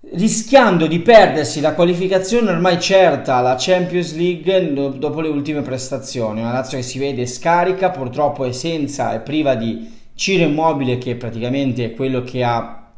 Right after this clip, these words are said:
eh, il capocannoniere ovviamente, no? Quello che ha dato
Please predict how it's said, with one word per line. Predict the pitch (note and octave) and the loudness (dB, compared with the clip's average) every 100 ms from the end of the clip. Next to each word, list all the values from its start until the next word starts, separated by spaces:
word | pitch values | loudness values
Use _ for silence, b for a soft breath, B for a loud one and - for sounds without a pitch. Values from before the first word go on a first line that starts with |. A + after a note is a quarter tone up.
| - | -18
eh, | G2 | -14
il | |
capocannoniere | - A2 A#2 B2+ A#2+ F3+ D#3+ B2 | -6 -6 -2 -2 0 0 0 0
ovviamente, | B2 B2+ A#2 B2+ | -2 -2 -4 -2
no? | D3+ - B B | -2 -4 B B
Quello | - E3 | -2 0
che | D#3+ D3 | 0 0
ha | |
dato | C#3+ G3 F#3+ C#3 A2+ | 4 2 2 -2 -4